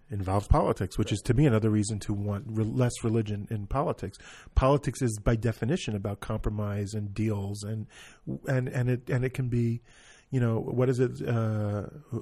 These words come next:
Speaker 1: who said, uh, "Laws are like sausages. We need them, but we don't wanna see how they're made"? Because there's a, there's a lot of ugly wheeling and dealing and things that, well, you don't want your rabbinic leadership.
Speaker 2: Right.
Speaker 1: You know,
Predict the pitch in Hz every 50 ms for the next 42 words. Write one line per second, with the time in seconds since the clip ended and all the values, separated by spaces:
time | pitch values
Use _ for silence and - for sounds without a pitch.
0 | - 104 123 120 - - 123 117 113 110 110 113 110 107 107 107 110 - _ -
1 | - - - - - - _ _ - - 120 120 120 117 110 120 110 113 110 -
2 | - - - 117 117 113 - 131 117 123 135 139 139 127 120 117 113 110 120 120
3 | 110 120 117 110 107 110 104 110 107 107 107 107 104 - - 113 101 107 107 107
4 | 107 107 110 113 127 160 156 - _ - - - - - - - - _ - 117
5 | - 135 123 107 117 127 110 117 131 123 120 123 120 127 123 135 131 120 - 123
6 | 117 117 123 117 110 107 110 113 113 120 117 120 117 107 101 107 107 107 110 113
7 | 110 110 110 107 107 - 120 117 113 110 104 113 110 110 107 - - - - -
8 | - - - - - - _ - - 131 127 131 135 131 139 143 165 170 196 190
9 | 160 156 175 240 262 - 131 113 110 107 113 104 101 113 107 110 - 117 113 120
10 | 143 120 - - 95 98 - - - - - - - _ _ _ _ _ _ _
11 | _ _ _ _ - - - - _ _ _ _ _ _ _ _ _ _ _ -
12 | 127 107 104 95 92 -